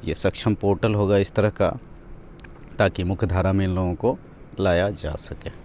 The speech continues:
देश भर में एमएसएमई सेक्टर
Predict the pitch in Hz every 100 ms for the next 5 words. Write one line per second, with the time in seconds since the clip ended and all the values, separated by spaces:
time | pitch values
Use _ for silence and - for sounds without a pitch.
0 | - - - - - - - - - -
1 | - - - 120 135 123 127 120 123 139
2 | - 92 95 - 101 98 101 - 98